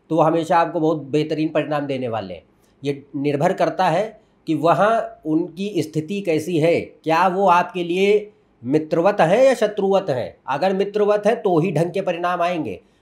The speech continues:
शत्रुवत हैं तो वो उतने ही उत्पात मचाएंगे। तो यहाँ पे ये बात रहती है कि छठे भाव में ग्रह जो बैठा उसकी स्थिति को गौर से देखना बहुत ज़रूरी होता है।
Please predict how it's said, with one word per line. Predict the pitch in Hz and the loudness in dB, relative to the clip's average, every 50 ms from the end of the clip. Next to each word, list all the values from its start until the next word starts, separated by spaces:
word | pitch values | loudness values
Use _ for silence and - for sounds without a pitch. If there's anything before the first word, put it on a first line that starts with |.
| _ _ _ | _ _ _
शत्रुवत | - 160 156 156 - 202 214 220 233 233 233 226 | -2 -2 -2 0 0 0 2 4 4 4 4 4
हैं | 196 196 220 247 240 - | 2 2 2 0 0 0
तो | 220 208 | 2 2
वो | 208 | 2
उतने | 208 190 175 - 190 175 180 170 | 2 0 -2 -2 0 2 2 2
ही | 196 | 2
उत्पात | 226 190 160 - - 180 180 175 - | 0 -2 -4 -2 0 2 2 2 2
मचाएंगे। | 180 165 151 151 127 110 107 104 98 87 - _ _ - _ _ _ _ _ - | -2 -4 -4 -4 -4 -4 -6 -10 -14 -18 -20 _ _ -20 _ _ _ _ _ -4
तो | 156 | 0
यहाँ | 147 156 151 165 190 | 0 2 2 2 2
पे | 185 190 185 | 0 0 -2
ये | 185 185 | -2 0
बात | 175 180 180 180 | 0 0 0 0
रहती | 180 170 165 160 - 196 | 0 -2 -2 -2 -2 -4
है | 208 233 | -4 -4
कि | 233 233 | -4 -6
छठे | - - 156 151 175 180 | -8 -8 -4 -2 -2 0
भाव | 151 147 147 143 | 2 2 0 2
में | 151 208 214 160 | 0 0 -2 -4
ग्रह | 139 135 123 107 104 143 139 151 180 214 208 208 - 131 | -8 -14 -14 -8 -4 -2 2 2 2 2 0 -2 -8 -8
जो | 110 143 156 | -4 -2 0
बैठा | - - 139 135 131 - 175 214 247 - - | 0 0 0 0 0 2 2 2 2 0 -2
उसकी | 156 151 156 - 196 180 | -6 -6 -6 -6 -6 -6
स्थिति | - - 160 151 156 208 208 | -4 -6 -8 -8 -6 -8 -4
को | - 196 214 | 2 2 2
गौर | - 165 156 156 156 | 4 4 2 0 0
से | 156 202 202 | -2 -4 -4
देखना | 160 147 139 - 135 180 226 - - - - | -4 -4 -4 -2 -2 -2 -2 -2 -6 -10 -6
बहुत | 123 139 147 170 160 - - _ _ _ _ _ _ 113 | -2 0 0 0 0 -4 -12 _ _ _ _ _ _ -2
ज़रूरी | 131 147 151 151 156 175 185 | 0 0 2 2 2 2 2
होता | 143 104 101 - 107 95 | 0 0 -2 -6 -8 -8
है। | 87 - | -8 -10